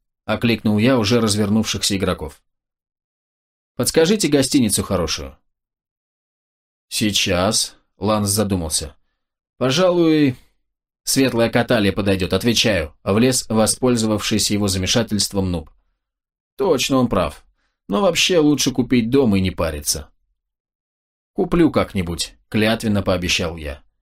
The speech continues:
Ладно, люди, до завтра. Спасибо за карту. Да не за что. Бывай. Ланс махнул рукой, и четвёрка удалилась.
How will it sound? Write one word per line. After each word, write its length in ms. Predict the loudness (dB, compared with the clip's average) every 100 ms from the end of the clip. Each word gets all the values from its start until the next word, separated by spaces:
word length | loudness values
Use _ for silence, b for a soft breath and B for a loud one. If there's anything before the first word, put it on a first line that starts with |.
| _ _ _ _
Ладно, 320 | -2 0 2 2
люди, 360 | 2 0 -6 -12 _ _ _
до 220 | -2 2
завтра. 520 | 4 2 -2 -10 -8
Спасибо 480 | -4 0 2 2 2
за 140 | 2 0
карту. 380 | -2 -4 -16 _ _ _ _ _ _ -8
Да 200 | 0 2
не 220 | 4 0
за 120 | 0
что. 300 | -4 -8 -14 _ _ _ _ -4
Бывай. 540 | 0 2 2 0 -8 _ _ _ _ _ _ -4
Ланс 400 | 0 2 2 0
махнул 440 | 0 0 0 2
рукой, 360 | 2 2 2 2
и 40 |
четвёрка 460 | 0 -2 -2 0 0
удалилась. 760 | 0 0 0 0 -4 -6 -8